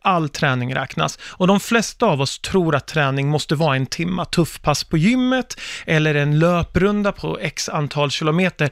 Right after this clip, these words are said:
Släpp det bara. Alltså, jag har redan tränat tre gånger idag och då kanske det inte låter klokt, men flera av de passen är väldigt korta.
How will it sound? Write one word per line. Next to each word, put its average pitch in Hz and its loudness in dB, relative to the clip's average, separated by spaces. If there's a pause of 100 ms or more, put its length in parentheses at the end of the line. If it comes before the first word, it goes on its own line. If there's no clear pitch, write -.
Släpp - -2
det 139 0
bara. 175 -8 (460)
Alltså, 170 2
jag 214 4
har 214 0
redan 170 0
tränat 139 -2
tre 175 2
gånger 143 2
idag 151 2 (200)
och - -4
då 165 4
kanske 170 0
det 156 0
inte 151 0
låter 147 2
klokt, - -2
men 165 0 (380)
flera 208 0
av 165 0
de 135 0
passen 185 -4
är 175 -4
väldigt 156 -2
korta. - -4